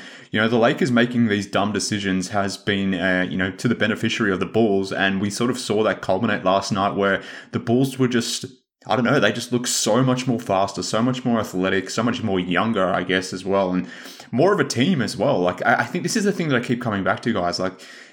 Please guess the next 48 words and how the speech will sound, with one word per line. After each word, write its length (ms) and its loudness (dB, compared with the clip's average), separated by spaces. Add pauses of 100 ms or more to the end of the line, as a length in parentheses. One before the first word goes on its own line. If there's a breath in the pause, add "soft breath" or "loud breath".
(140 loud breath)
we're, 220 0
we're 140 4
fourteen, 580 -2
fourteen 480 0
games 300 2
into 180 0
this 160 -4
season, 640 -2
and 420 -4 (580 loud breath)
look, 160 -2
I 160 6
expected 460 -2
the 80 2
Bulls 300 -4
to 100 -2
look 240 -2
like 220 0
this 400 -2 (240)
somewhere 480 2
in 80 2
the 60 2
middle 320 2
of 100 0
the 80 2
season, 420 0
but 220 -2
the 100 0
rate 360 0
at 80 -4
which 360 -2
they've 300 0
sort 180 -4
of 140 -8
come 240 -4
together 420 0
and 140 0
gelled 320 2
as 120 -2
a 60 -10
team, 460 -6 (240 loud breath)
to 80 -4
have 220 0
ten 320 0
wins 220 -2
after 280 -2
fourteen 520 -4
games, 480 -4
like, 300 -2